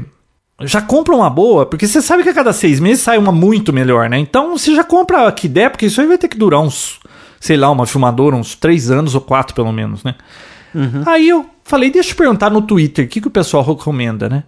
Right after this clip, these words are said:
Speaker 1: Coloquei lá assim, "Olha, eu tô pensando em comprar uma S R doze da Sony, bababá. Alguém tem alguma sugestão?"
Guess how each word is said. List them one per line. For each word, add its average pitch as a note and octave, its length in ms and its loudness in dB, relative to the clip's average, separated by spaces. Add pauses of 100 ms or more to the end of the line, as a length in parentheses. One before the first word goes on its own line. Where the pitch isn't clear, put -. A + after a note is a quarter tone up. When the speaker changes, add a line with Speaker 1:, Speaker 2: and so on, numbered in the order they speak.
(240)
Speaker 1:
Coloquei A#3+ 380 0
lá A3+ 100 2
assim, F3+ 260 -2
"Olha, D3 440 2
eu F3+ 160 2
tô A#3+ 200 0
pensando A#3+ 360 0
em A3+ 40 -6
comprar G#3+ 320 0
uma G#3+ 180 0
S F#3 220 -2
R F3 200 2
doze F3 520 2
da C#3 280 -2
Sony, G3+ 640 0
bababá. F3 580 0 (260)
Alguém A#3 320 0
tem A#3 100 0
alguma G3 260 2
sugestão?" D3 720 0